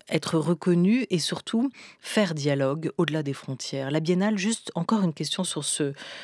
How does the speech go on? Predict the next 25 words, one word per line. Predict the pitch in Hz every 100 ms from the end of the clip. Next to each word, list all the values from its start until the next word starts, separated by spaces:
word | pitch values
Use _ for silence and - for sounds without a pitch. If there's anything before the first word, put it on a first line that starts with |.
| - -
sur | -
ce | - 185
temps | - 190
fort | 180 - 226
de | 160
la | 143 139
vie, | 143 170 156
euh, | 131 131
artistique, | - 135 - 147 - - - -
hein. | 156
Pour | 165 170
une | 175
artiste, | 170 - - 262
qu'est-ce | - -
que | 180
ça | -
représente ? | - - - 135 135 127 123 - - - - -
Est-ce | - -
que | 277
c'est | - 151
un, | 131 135 -
un, | 147 -
un | 147
lieu | 143 170
carrefour | - 143 - - 147 202